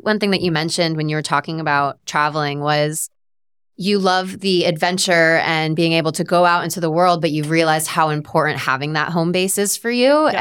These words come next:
Speaker 1: And that's something that I think as you get older, a lot of people start to recognize that having a place to land when you get back and having that,
Speaker 2: Mm-hmm.
Speaker 1: like, safe space is really important. But spec-, but particularly for homebodies, my,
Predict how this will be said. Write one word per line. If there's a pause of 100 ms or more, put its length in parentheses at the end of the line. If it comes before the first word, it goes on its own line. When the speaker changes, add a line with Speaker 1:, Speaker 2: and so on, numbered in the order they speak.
Speaker 1:
And
that's
something
that
I
think
as
you
get
older,
a
lot
of
people
start
to
recognize
that (180)
having
a
place
to
land
when
you
get
back
and
having
that,
Speaker 2:
Mm-hmm.
Speaker 1:
like,
safe
space
is
really
important.
But
spec-,
but
particularly
for
homebodies, (520)
my,